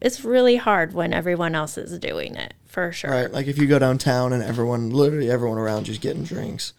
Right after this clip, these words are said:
Speaker 2: and you're like, "You know what? Yeah, I'm just gonna be sober tonight."
Speaker 1: Yeah,
Speaker 2: That'd be, that'd be
Speaker 1: and
Speaker 2: kinda tough, I feel like.
Speaker 1: you gotta be confident
Speaker 2: You really do.
Speaker 1: And make the decision.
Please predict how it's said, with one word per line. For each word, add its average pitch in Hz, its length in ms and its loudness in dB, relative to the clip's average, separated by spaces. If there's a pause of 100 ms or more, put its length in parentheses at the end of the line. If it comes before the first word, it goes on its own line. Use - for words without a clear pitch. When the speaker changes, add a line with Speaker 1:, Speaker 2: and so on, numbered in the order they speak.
(600)
Speaker 2:
and 131 100 -6
you're 131 80 -2
like, 127 160 -4
"You 190 60 -6
know 240 80 -8
what? 233 160 -6
Yeah, 220 120 -6
I'm - 80 -10
just - 120 -8
gonna - 120 -8
be 165 80 -2
sober 160 300 -4
tonight." 110 300 -10 (1400)
Speaker 1:
Yeah, 302 120 8
Speaker 2:
That'd 233 160 4
be, 151 60 -6
that'd 247 140 6
be - 60 6
Speaker 1:
and 247 40 -2
Speaker 2:
kinda 247 160 -2
tough, - 500 -4 (640)
I 131 60 -4
feel 160 180 4
like. 113 260 2 (100)
Speaker 1:
you 285 160 8
gotta 370 260 8
be 381 300 8
confident 233 840 4 (280)
Speaker 2:
You 139 80 0
really 160 220 6
do. 135 420 4
Speaker 1:
And 285 320 8
make 269 220 2
the 226 80 6
decision. 190 800 2